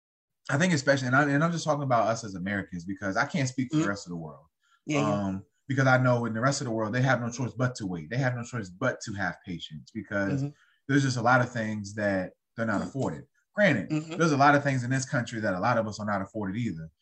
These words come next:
Speaker 1: You know,
Speaker 2: That's right.
Speaker 1: some of us can't even be afforded clean water, you know, how, like, you know, Flint and, and now Jackson, Mississippi, what they got going on.
Speaker 2: Yeah.
Speaker 1: But
Speaker 2: Yeah.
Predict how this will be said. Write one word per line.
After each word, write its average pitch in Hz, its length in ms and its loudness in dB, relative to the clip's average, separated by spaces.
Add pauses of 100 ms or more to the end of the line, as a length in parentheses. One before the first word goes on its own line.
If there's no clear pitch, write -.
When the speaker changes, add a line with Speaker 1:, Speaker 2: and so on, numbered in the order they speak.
(180)
Speaker 1:
You 101 120 -4
know, 98 120 0
Speaker 2:
That's 104 140 -2
right. 110 220 -6
Speaker 1:
some 139 220 -4
of 123 120 0
us 120 100 -4
can't 110 180 -4
even 110 120 -4
be 107 100 -2
afforded 101 380 -4
clean 104 260 -4
water, 110 520 2 (220)
you 107 140 -8
know, 95 400 -2 (420)
how, 98 240 0
like, 95 200 -2
you 98 60 -4
know, 95 140 -6
Flint 104 360 -6
and, 95 360 -4
and 98 180 -4
now 98 200 0
Jackson, 101 460 -4
Mississippi, 110 480 -4
what 104 140 -6
they 135 120 -2
got 104 240 2
going 95 220 -2
on. 82 220 -4
Speaker 2:
Yeah. - 60 -10 (440)
Speaker 1:
But 135 220 4
Speaker 2:
Yeah. 117 100 2